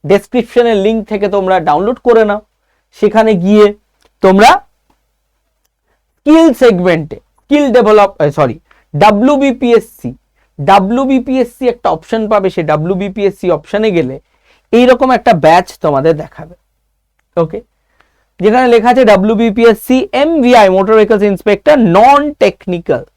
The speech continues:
এই ব্যাচটায় গেলে দেখবে এরকম একটা কুপন অ্যাপ্লাই করা আছে, ওখানে more offers বলে একটা অপশন পাবে, সেখানে যাবে, এন্টার কুপন কোড, কি টাইপ করবে, ওয়াই ফোর সিক্স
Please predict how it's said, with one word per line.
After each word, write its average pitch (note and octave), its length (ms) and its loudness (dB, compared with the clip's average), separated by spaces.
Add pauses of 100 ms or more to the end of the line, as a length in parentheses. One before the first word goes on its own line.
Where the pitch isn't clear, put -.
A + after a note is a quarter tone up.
(1800)
এই G#3+ 140 6
ব্যাচটায় G#3+ 480 4
গেলে A3+ 220 6 (140)
দেখবে F#3+ 240 2
এরকম G#3+ 280 2
একটা G#3 120 -2 (100)
কুপন C#4+ 320 0
অ্যাপ্লাই A3 280 2 (100)
করা F3 240 6
আছে, - 160 -14 (880)
ওখানে G#3+ 220 2 (120)
more A#3 280 6
offers G#3 340 0
বলে A3+ 160 4 (360)
একটা F#3+ 220 -2
অপশন G#3+ 320 -4
পাবে, G#3 260 2
সেখানে F#3+ 260 -4 (100)
যাবে, F#3 180 2 (920)
এন্টার A#3 320 2 (100)
কুপন A3+ 300 2 (140)
কোড, G#3 180 4 (580)
কি A#3+ 80 0 (280)
টাইপ A3 200 4 (120)
করবে, G#3+ 240 4 (140)
ওয়াই F#3 260 6 (160)
ফোর G#3+ 180 4 (180)
সিক্স G#3+ 200 -4